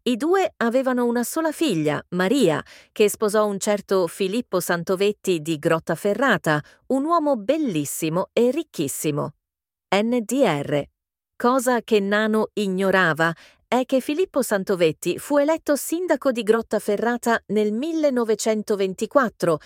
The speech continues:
e podestà nel millenovecentoventinove, dopo che la legge fascistissima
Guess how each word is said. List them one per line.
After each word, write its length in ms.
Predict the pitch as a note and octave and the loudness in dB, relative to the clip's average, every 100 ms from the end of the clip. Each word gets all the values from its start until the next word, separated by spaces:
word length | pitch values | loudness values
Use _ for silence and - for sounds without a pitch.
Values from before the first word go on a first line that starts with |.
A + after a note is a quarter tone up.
| - | -6
e 160 | - A#3+ | -2 0
podestà 580 | D4 E4 - - F4 - - | 0 -2 -6 -4 -4 -4 -2
nel 260 | B3+ C4+ | 0 0
millenovecentoventinove, 1800 | C4+ E4 D#4+ C#4+ B3+ A#3+ A#3 B3+ B3 A3+ A3 A3 - D4 G3+ D#3 D3+ C#3+ - - - | -2 -2 0 0 2 0 0 -2 -2 0 0 0 -2 -2 0 0 0 -2 -2 -20 -20
dopo 420 | - E3 G3 - F3 | -8 0 0 2 -2
che 140 | F3 | 0
la 140 | D#3+ | 0
legge 420 | D#3 F#3 A3+ F#3+ F3 | 0 2 0 0 -2
fascistissima 1000 | E3 D3+ D#3+ D3 - F3+ - F3+ E3 | -2 -4 -6 -6 -4 -6 -2 -2 0